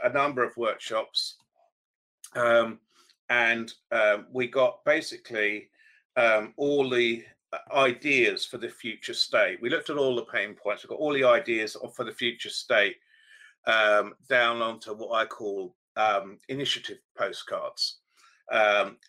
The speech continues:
and these are basically hypotheses around what the future could look like. And what we do is, um, we make the business people consultants for a day,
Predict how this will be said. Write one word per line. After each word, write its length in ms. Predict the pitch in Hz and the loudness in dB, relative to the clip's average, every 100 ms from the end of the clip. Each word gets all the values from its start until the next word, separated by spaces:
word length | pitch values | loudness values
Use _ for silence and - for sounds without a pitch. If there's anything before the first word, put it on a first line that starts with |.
| 127 | -4
and 100 | 135 | 2
these 180 | 175 175 | 4 2
are 60 | |
basically 560 | 135 147 147 120 127 113 | 2 2 2 -6 -6 -6
hypotheses 1120 | - 120 - - 139 123 - 110 92 95 - 120 | -2 -4 -2 -4 -4 -8 -10 -10 -12 -12 -8 -4
around 400 | 113 113 113 120 | 0 2 0 -2
what 160 | 120 | -6
the 80 | - | -8
future 380 | - 117 - - | -8 -8 -8 -12
could 180 | 117 120 | -6 -4
look 240 | - - | -4 -4
like. 260 | 98 87 113 | -4 -4 -8
And 140 | 120 | -4
what 160 | 151 180 | -4 -2
we 100 | 143 | -2
do 300 | 139 131 104 | 2 4 4
is, 200 | 92 - - | 0 -8 0
um, 380 | 113 107 107 107 | 2 4 0 -10
we 220 | 117 123 | -6 -4
make 320 | 131 139 131 | 2 0 0
the 60 | - | -4
business 640 | 131 120 - 104 - - - | 0 0 0 -4 -8 -14 -6
people 500 | 127 120 104 98 - _ _ _ - | -4 -4 -4 -4 -6 _ _ _ -12
consultants 800 | 120 113 147 131 - 127 123 - | -6 0 4 2 0 -4 -2 -2
for 200 | 123 127 | 0 0
a 80 | |
day, 400 | 120 131 156 190 | 4 4 4 2